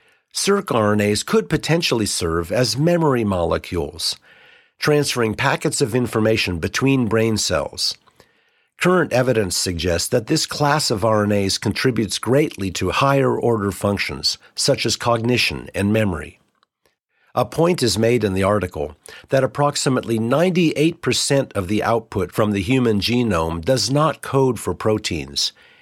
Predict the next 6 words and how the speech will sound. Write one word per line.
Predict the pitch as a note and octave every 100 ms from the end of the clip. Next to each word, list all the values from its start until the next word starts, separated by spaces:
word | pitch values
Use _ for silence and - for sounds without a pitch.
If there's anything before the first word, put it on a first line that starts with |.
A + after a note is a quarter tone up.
| -
and | A#2+ B2+
is | G2+ F#2
thus | C#3 D#3+
classified | - - A2 - F2+ - D#2 E2
as | D#2+ E2 - - - - -
non-coding. | G#2 B2+ C3 B2 - A2+ A2 F2+ C#2+